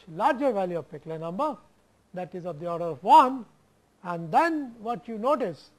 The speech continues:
that finally you started seeing instability. So, now the range has gone from, uh, minus three to plus one. So, what I have done here, I have, uh, drawn that minus one line here,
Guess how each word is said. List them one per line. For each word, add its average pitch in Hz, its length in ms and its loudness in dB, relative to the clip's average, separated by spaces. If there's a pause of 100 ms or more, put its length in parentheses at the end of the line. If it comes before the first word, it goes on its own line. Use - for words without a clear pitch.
(160)
that 180 300 -6 (680)
finally 262 400 -4
you 220 100 -8
started 190 420 -8
seeing 190 240 -10
instability. 156 600 -14 (880)
So, 185 80 -10
now 254 220 0
the 220 160 -2
range 269 300 -2
has 220 140 -4
gone 214 280 -4
from, 190 300 -8 (480)
uh, 175 220 -6
minus 220 520 2
three 247 260 -10
to 208 200 -10
plus 196 240 -4
one. 160 180 -8 (1500)
So, 247 340 4 (460)
what 277 200 2
I 269 120 6
have 190 180 0
done 233 420 8 (300)
here, 254 240 0
I 226 100 0
have, 220 340 2
uh, 196 260 0
drawn 220 380 2
that 220 220 -4
minus 190 480 -2
one 185 220 -6
line 202 260 -2
here, 240 180 -8